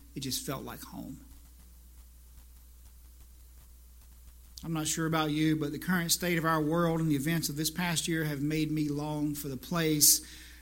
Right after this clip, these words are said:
described in our text this morning more than ever, because the place that John saw in Revelation twenty-one, friends, it is our true home. And it is our sustaining hope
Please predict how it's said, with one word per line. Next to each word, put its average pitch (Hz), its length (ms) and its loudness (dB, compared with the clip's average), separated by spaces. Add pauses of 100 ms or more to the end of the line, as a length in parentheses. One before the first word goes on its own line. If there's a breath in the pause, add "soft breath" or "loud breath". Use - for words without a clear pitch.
(180 loud breath)
described 185 680 8
in 170 100 2
our 170 160 4
text 180 640 4
this 160 200 4
morning 180 760 2
more 175 440 2
than 160 320 0
ever, 170 480 -2 (880 soft breath)
because 143 280 -8
the 143 80 -8
place 180 380 0
that 139 200 -8
John 165 400 -2
saw 165 400 0
in 131 160 -2
Revelation 143 560 -4
twenty-one, 151 800 -2 (1120)
friends, 160 320 0
it 175 120 2
is 156 240 0
our 147 240 -4
true 131 480 -4 (140)
home. 131 440 -4 (2750 soft breath)
And 165 160 0
it 214 240 6
is 196 240 8
our 196 300 2
sustaining 196 880 6
hope 156 500 -2